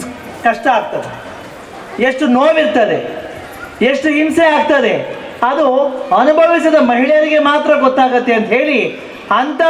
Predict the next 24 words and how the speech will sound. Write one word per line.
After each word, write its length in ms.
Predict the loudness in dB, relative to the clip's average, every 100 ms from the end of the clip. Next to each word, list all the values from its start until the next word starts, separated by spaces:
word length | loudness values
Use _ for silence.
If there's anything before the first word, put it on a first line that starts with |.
| 2
ಗಂಡಸರ 460 | 2 2 0 2 0 2
ವಿರುದ್ಧವಾಗಿ 840 | 0 2 2 2 2 0 0 -4 -12 -2 -2
ಹತ್ತೊಂಬತ್ತು 560 | 0 0 0 -2 0
ನೂರ 140 | 2 2
ಎಂಟನೇ 400 | 0 -2 -2 -2
ಇಸ್ವಿಯಲ್ಲಿ 760 | -2 0 0 2 0 -2 -4 -12 -18 -14 -4
ನ್ಯೂಯಾರ್ಕ್ 520 | 0 2 4 2 2
ಅನ್ನುವಂಥ 340 | 0 2 2 2
ಪ್ರದೇಶದಲ್ಲಿ 920 | 2 2 0 0 0 0 0 -2 -6 -14 -6 0
ಅದರ 200 | 2 2
ವಿರುದ್ಧ 260 | 0 0
ದೊಡ್ಡ 280 | 0 0 -2
ಪ್ರತಿಭಟನೆ 520 | -2 -2 0 0 0
ಮಾಡ್ತಾರೆ. 420 | 0 -2 -2 -4 -6 -14 -18 -18 -18 -16 -14 -8 -2
ಆ 140 | 0 2
ಪ್ರತಿಭಟನೆ 560 | 0 2 0 2 2
ಮಾಡಿದ 280 | 4 4 2
ಉದ್ದೇಶಕ್ಕೆ, 1000 | 0 2 0 0 -2 -2 -2 -2 -8 -14 -16 -18 -18 -16 -16 -16 -16 -16 -16 -2
ಅದರಲ್ಲೂ 400 | 2 4 4 4
ಹೆಚ್ಚಾಗಿ 480 | 4 2 2 2 2
ಗಾರ್ಮೆಂಟ್ನಲ್ಲಿ 680 | 2 2 2 2 2 2 0
ಕೆಲಸ 240 | 0 0 2
ಮಾಡ್ತಿರುವಂಥ 560 | 2 2 0 0 0 0
ಮಹಿಳೆಯರು 920 | 0 0 2 2 2 2 0 -2